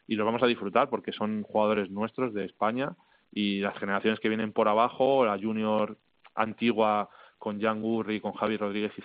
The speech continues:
eh, hay jugadores de sobra y encima la, la parte mejor es que los dirige el mejor entrenador para mí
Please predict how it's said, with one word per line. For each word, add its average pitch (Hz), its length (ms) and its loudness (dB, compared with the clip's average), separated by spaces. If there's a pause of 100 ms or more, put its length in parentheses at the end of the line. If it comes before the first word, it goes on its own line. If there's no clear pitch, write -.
(120)
eh, 101 100 -2
hay 117 100 2
jugadores 127 500 4
de 110 100 0
sobra 139 380 2
y 104 140 -4
encima 110 480 -2 (460)
la, 95 300 0 (100)
la 95 140 0
parte 113 260 2
mejor 117 300 2
es 117 80 0
que 110 180 0
los 107 360 -2
dirige 110 840 2
el 107 80 0
mejor 104 320 0
entrenador 101 400 -2
para 92 220 0
mí 107 200 -14